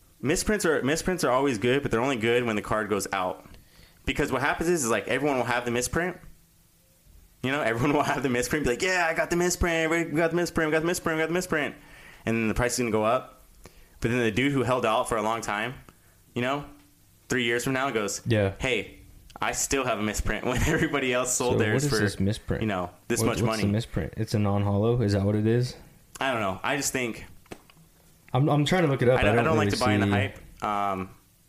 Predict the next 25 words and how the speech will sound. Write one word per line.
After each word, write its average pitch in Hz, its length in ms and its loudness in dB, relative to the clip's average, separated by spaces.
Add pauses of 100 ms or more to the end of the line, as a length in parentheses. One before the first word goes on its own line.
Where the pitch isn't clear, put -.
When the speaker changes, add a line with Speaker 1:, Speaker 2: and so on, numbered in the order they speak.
(1500)
Speaker 1:
but 123 120 0
misprints 147 340 -2
are 127 60 -4
cool. 147 260 -2 (340)
I, 110 300 -2
I 113 40 -4
guess 127 320 -4 (240)
my 117 160 -2
initial 123 260 -4
thoughts 120 280 -2
are 113 60 -4
misprints 117 360 -4
are 110 140 0
cool. 156 360 -2
I'm 104 100 -4
interested 107 280 -2
in 104 80 -2
to 98 60 -2
see - 140 -2
what 104 100 0
kind 104 120 -4
of 98 60 -6
misprint 98 380 -4
it 101 60 -2
is. 117 240 -4